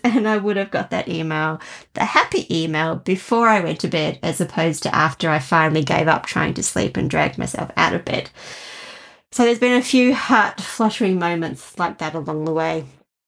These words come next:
including someone claiming that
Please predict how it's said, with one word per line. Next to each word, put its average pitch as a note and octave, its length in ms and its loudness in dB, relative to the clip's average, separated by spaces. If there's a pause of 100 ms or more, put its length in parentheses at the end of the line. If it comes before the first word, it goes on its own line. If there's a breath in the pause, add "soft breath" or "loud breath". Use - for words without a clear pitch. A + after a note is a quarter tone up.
(500)
including B3 480 0
someone F#3 380 2
claiming E3+ 560 0
that D#3 480 0